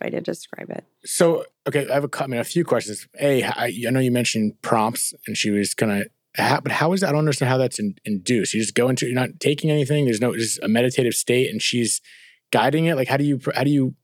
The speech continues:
Speaker 2: I feel like if I were doing that, my initial thought would be, I would just probably feel like I'm meditating. How do I, how would I go from just meditating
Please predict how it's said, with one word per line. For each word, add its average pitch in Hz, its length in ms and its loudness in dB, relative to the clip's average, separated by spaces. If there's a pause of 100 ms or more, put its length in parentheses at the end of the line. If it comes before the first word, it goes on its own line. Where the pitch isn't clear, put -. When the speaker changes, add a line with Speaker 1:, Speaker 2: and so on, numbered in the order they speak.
(240)
Speaker 2:
I - 40 -20
feel 190 100 6
like 165 60 2
if 143 120 0
I 139 140 0
were 147 120 2
doing 147 260 0
that, 151 160 2
my 123 180 -2
initial 127 440 -4
thought 117 200 0
would 104 80 -4
be, 110 80 0
I 101 80 -2
would 113 80 2
just 113 220 -4
probably 110 280 2
feel - 180 -2
like 104 120 0
I'm 101 100 0
meditating. 101 640 0 (460)
How 117 120 2
do 127 120 4
I, 107 180 -2 (120)
how 117 120 -8
would 123 120 0 (120)
I 107 500 0 (920)
go 123 180 4
from 117 200 -6
just 104 140 -8
meditating 110 760 0